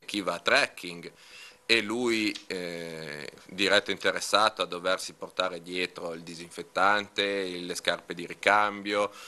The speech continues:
a occuparsi della disinfestazione delle, dell'autoveicolo, delle gomme,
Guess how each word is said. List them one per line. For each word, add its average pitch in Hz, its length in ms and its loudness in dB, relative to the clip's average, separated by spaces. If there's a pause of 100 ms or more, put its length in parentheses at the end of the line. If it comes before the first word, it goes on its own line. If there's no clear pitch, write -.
(280)
a 87 260 2
occuparsi 87 1300 0
della 85 200 -2
disinfestazione 87 1600 -2
delle, 82 480 -2 (320)
dell'autoveicolo, 85 960 -2
delle 80 220 -4
gomme, 113 540 4